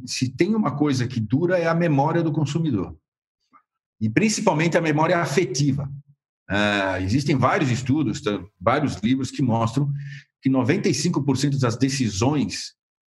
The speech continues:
de um ser humano é baseada no sistema emocional, né? A gente tem o sistema que eles chamam de um e dois, né? Um é emocional, o dois é o racional, que aciona diferentes partes do cérebro, inclusive.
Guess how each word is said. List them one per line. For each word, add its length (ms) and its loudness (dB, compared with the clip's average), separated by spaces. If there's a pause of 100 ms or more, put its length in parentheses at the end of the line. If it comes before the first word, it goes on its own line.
(180)
de 220 -2
um 80 0
ser 220 2
humano 480 0 (600)
é 60 2
baseada 560 2
no 80 2
sistema 580 0
emocional, 960 0
né? 220 0
A 40 -6
gente 200 0
tem 100 2
o 40 2
sistema 560 0
que 80 -4
eles 100 -2
chamam 260 -2
de 160 -2
um 220 2
e 20 0
dois, 320 0
né? 280 -2 (240)
Um 200 2
é 120 2
emocional, 580 2
o 60 2
dois 260 0
é 60 2
o 40 0
racional, 560 -2 (380)
que 460 0 (200)
aciona 460 2
diferentes 540 0
partes 360 0
do 80 0
cérebro, 520 0
inclusive. 360 -10